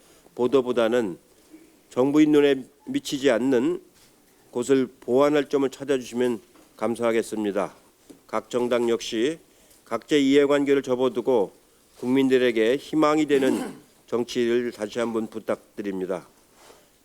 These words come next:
아이엠에프 유엔 위기를 넘었고 사스 감염을 극복했듯이 우리는 이번 코로나 전쟁을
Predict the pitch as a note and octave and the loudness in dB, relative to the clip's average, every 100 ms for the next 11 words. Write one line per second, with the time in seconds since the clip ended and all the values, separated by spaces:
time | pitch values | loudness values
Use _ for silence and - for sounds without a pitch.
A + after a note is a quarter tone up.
0 | _ - B2 C#3+ C#3+ C#3 C3+ D3 D3 D#3 | _ 0 2 4 2 0 2 4 4 0
1 | C#3 C3+ C#3+ C#3 C3 C#3 B2+ - A#2+ A#2+ | -2 0 0 2 2 2 -2 -6 -2 0
2 | F#3 E3+ - B2+ B2 C#3 B2 C3 B2+ B2+ | 0 -4 -6 -4 -2 -2 0 2 2 -2
3 | - A#2 C#3 B2+ B2+ C3 - B2 F#2+ - | -6 -4 -2 0 -2 -6 -2 0 0 -8
4 | _ _ _ _ _ A#2+ B2 B2 C3 C#3+ | _ _ _ _ _ -2 2 4 4 2
5 | B2+ B2+ - C#3+ C#3+ C3+ C3 C3 B2+ A#2 | 2 2 0 0 2 2 2 2 2 2
6 | B2 F#3 | 2 0